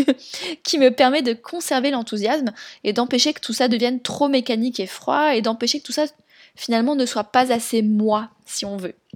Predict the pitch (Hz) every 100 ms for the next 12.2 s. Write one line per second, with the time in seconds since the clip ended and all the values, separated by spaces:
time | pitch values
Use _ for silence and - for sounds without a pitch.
0 | - _ - 370 285 262 285 226 214 226
1 | 302 226 190 311 - 202 277 - - _
2 | - 214 226 233 226 226 339 359 - 233
3 | - 240 226 185 196 196 196 214 247 220
4 | 202 - 254 269 - 269 277 214 - 233
5 | 226 - - _ - - - - - 220
6 | - - - - - - - 285 285 -
7 | 269 254 214 - - 214 - 262 220 -
8 | 226 233 220 214 202 190 190 247 - _
9 | - - _ 240 262 262 247 220 196 -
10 | 269 240 233 254 233 190 233 247 220 196
11 | 226 226 196 196 262 240 - 202 - -
12 | 302